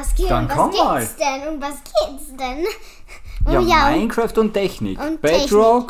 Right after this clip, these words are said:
Speaker 1: Technik.
Speaker 2: Java, P Cs und Kinderfreigaben.
Speaker 1: Naja, also als erstes Mal die, äh, Java oder Bedrock. Ich würde eher die Java nehmen.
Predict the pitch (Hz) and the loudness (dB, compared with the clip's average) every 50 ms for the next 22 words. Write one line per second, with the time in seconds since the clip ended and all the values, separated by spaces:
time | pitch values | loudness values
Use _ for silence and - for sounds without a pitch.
0 | - - - - - - - - - - 120 127 131 127 135 147 156 170 190 202 | -10 -14 -14 -14 -14 -12 -12 -12 -8 -2 2 4 4 4 4 4 4 4 4 4
1 | 220 233 240 254 254 226 - - - - _ - - 156 139 - - 147 147 160 | 2 2 2 0 -2 -4 -6 -8 -16 -20 _ -6 -2 -2 -2 0 2 2 4 6
2 | 170 185 226 262 294 277 - - - - - - - - _ - - 156 165 170 | 6 4 4 2 0 -2 -4 -6 -8 -12 -16 -20 -20 -20 _ -6 -2 2 2 4
3 | 170 175 175 - - 240 262 311 294 - - - 101 95 95 - 98 92 92 87 | 4 2 2 2 2 2 4 4 4 0 0 -2 -2 -2 -2 -2 -2 -4 -4 -4
4 | 92 95 98 - - - _ _ _ _ _ _ _ 311 285 262 262 254 254 262 | -6 -6 -8 -10 -14 -20 _ _ _ _ _ _ _ -10 -8 -6 -4 -4 -2 -2
5 | 254 254 247 233 - - - - - - - - - - - - - - - - | -2 -2 -4 -6 -8 -12 -16 -18 -20 -20 -20 -20 -20 -20 -20 -20 -20 -20 -20 -20
6 | - - - 285 285 269 269 277 277 277 277 269 269 262 - - - - 240 262 | -20 -12 -8 -6 -6 -4 -4 -4 -4 -4 -4 -4 -6 -8 -12 -12 -8 -8 -6 -6
7 | 254 - - 339 415 440 427 - - 359 349 339 330 320 311 302 285 254 285 285 | -8 -8 -6 -4 -4 -4 -4 -4 -4 -2 0 2 2 2 2 0 0 -2 -4 -4
8 | - - 262 254 226 - _ - - 247 247 247 269 285 294 285 302 285 277 269 | -4 -4 -6 -8 -8 -10 _ -12 -8 -6 -4 -2 -2 -2 -2 -2 -4 -6 -6 -6
9 | 269 262 254 - 247 247 240 240 247 240 240 233 311 320 330 - - 330 302 - | -6 -8 -10 -8 -8 -6 -4 -4 -6 -6 -8 -8 -8 -8 -10 -10 -10 -12 -12 -10
10 | - 311 311 294 302 - - 269 277 269 254 254 247 233 233 240 262 262 262 262 | -8 -6 -4 -4 -4 -4 -4 -4 -4 -4 -4 -4 -6 -6 -6 -6 -2 0 2 2
11 | 269 285 247 240 247 233 233 240 240 240 240 247 247 254 254 247 247 | 2 2 0 -2 -4 -4 -4 -4 -4 -4 -4 -4 -4 -4 -6 -6 -10